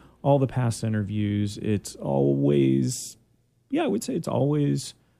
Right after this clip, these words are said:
with the exception of one episode out of the two hundred something that I've done so far, it's always been, uh, local authors, artists, makers, entrepreneurs,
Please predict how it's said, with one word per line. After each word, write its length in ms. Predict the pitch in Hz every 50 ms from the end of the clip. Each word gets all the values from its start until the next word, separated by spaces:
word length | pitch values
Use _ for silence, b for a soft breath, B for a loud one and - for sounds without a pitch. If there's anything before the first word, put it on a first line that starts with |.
| _ _
with 100 | - 123
the 40 | 131
exception 380 | 135 - - 170 - - 165 139
of 140 | 120 110 110
one 560 | 113 117 117 117 120 120 127 131 139 139 123
episode 680 | 120 113 110 113 107 - - 104 - - - - - - _ _ _ _ _ _ _ -
out 180 | 117 117 113 110
of 140 | 107 98 101
the 80 | 110
two 180 | - - - 127
hundred 240 | 110 113 113 107 -
something 320 | - 110 101 101 107 101
that 120 | 101 98 95
I've 120 | 92 92
done 220 | 95 98 98 95 92
so 180 | - - 104
far, 440 | 104 - - - - - - - b b b b b b b
it's 180 | - 110 104 -
always 300 | 110 107 107 107 104 95
been, 480 | - - 107 101 107 107 104 101 101 -
uh, 260 | - 107 98 95 95
local 500 | 107 110 117 113 107 - 110 107 - - -
authors, 840 | 104 104 104 104 - 120 110 107 104 101 101 104 104 - - - b b b b b b b b
artists, 800 | - 123 120 117 113 104 110 110 107 104 - - - - - -
makers, 1040 | 107 113 113 113 107 - - 117 107 110 110 110 107 104 101 - - - - - - _ - - - - -
entrepreneurs, 960 | - 127 117 113 - - - 117 113 113 113 110 107 104 104 104 - -